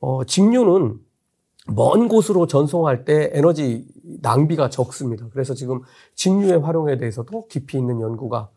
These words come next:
어, 지금 진행되고 있는 그런 상황입니다. 이렇게 전기를 활용한다는 건 뭐냐면 결국은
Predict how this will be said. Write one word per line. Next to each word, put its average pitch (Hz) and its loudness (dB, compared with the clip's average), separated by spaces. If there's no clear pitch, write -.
어, 120 -12
지금 131 -10
진행되고 127 -2
있는 139 -6
그런 127 -4
상황입니다. 123 -6
이렇게 214 2
전기를 233 2
활용한다는 196 0
건 147 0
뭐냐면 127 0
결국은 196 0